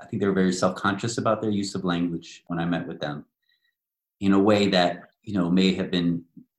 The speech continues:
more guarded. I, I do wanna say, though, that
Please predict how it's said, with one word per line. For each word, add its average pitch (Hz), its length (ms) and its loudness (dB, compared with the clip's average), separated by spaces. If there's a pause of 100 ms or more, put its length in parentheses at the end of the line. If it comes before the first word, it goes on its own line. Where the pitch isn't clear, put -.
(240)
more 101 200 0
guarded. 87 460 2
I, 101 260 -4
I 101 60 -2
do 143 180 2
wanna 143 220 6
say, 87 320 0
though, 85 340 -2
that 85 380 -2